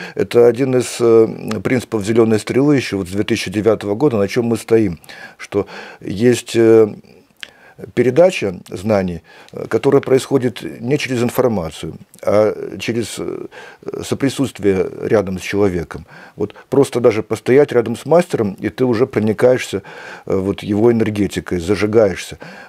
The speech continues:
Поэтому я хочу обратиться к коллегам, э, начинающим ландшафтным дизайнерам. Не стесняйтесь, подходите, э, к тем, кого вы знаете, кого вы любите, э, общайтесь. Все к вам будут открыты.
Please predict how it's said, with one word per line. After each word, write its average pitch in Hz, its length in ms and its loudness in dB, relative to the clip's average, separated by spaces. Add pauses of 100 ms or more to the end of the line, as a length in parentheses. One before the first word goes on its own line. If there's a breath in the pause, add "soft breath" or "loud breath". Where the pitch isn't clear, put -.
Поэтому 117 420 0 (300 loud breath)
я 123 420 4
хочу 123 240 -6
обратиться 120 480 -4
к - 100 -14
коллегам, 120 460 0 (260 loud breath)
э, 85 220 -10 (120)
начинающим 120 640 2
ландшафтным 107 460 -2
дизайнерам. 92 460 -2 (400 loud breath)
Не 120 100 -2
стесняйтесь, 147 680 0 (260 loud breath)
подходите, 123 720 0 (200 loud breath)
э, 90 180 -8 (460)
к - 80 -12
тем, 120 280 2
кого 110 400 4
вы 104 400 0
знаете, 127 400 2
кого 110 180 2
вы 107 140 4
любите, 107 480 0 (240 loud breath)
э, - 100 -10
общайтесь. - 680 0 (360 loud breath)
Все 151 240 2
к 147 80 -2
вам 135 220 2
будут 104 420 -4
открыты. 104 520 -2